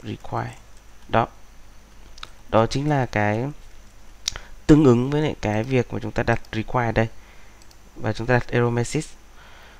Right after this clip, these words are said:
Ngoài ra thì chúng ta cũng, ờ, cho phép chúng ta có những cái variation khác,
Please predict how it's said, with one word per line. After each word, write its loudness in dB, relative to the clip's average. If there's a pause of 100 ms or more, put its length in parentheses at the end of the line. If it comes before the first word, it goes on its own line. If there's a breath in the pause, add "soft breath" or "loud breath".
Ngoài 6
ra 4
thì 0
chúng -4
ta -2 (100)
cũng, -6 (1500 loud breath)
ờ, 2
cho 2
phép 0
chúng -6
ta -2
có -4
những -6
cái -2 (2000 loud breath)
variation 4
khác, 0